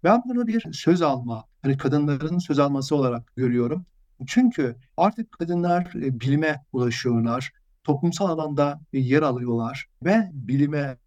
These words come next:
sanata ilgi gösterdikleri için kendilerini ortaya koyuyorlar, e, ve toplumsal sorunlar karşısında da artık teklifleri var ve sözleri var.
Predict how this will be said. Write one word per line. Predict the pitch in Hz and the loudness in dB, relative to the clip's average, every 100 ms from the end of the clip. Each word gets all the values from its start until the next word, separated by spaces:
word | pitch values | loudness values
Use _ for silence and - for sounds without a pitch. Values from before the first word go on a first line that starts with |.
| - | -16
sanata | 143 - 139 135 143 139 139 _ | -8 -2 0 2 2 0 -2 _
ilgi | 151 139 170 | -2 0 2
gösterdikleri | 139 135 120 120 123 120 | 0 0 -4 -4 -2 -2
için | 120 120 139 _ | -2 -6 -8 _
kendilerini | - 147 147 160 175 | 0 2 2 2 0
ortaya | 151 - 160 160 156 - _ | 0 0 0 0 -2 -10 _
koyuyorlar, | 139 135 127 123 156 190 _ - | 0 0 0 0 0 -2 _ -6
e, | 131 | -2
ve | 160 208 202 _ | 0 0 -4 _
toplumsal | 135 151 143 233 | -14 -10 0 0
sorunlar | - 175 170 202 214 131 135 _ | 2 0 2 4 2 -2 -14 _
karşısında | - 139 139 - 143 139 | -2 -2 -2 -6 -4 -2
da | 131 117 - _ _ 131 | 0 -2 -6 _ _ 0
artık | 131 131 131 - | 0 0 -10 -4
teklifleri | 139 135 131 135 127 123 | -4 -4 -4 -2 0 0
var | 139 151 - _ _ - | -4 -4 -10 _ _ 2
ve | 139 | 2
sözleri | - 139 - 139 135 | 2 0 2 2 2
var. | 127 120 | 0 -4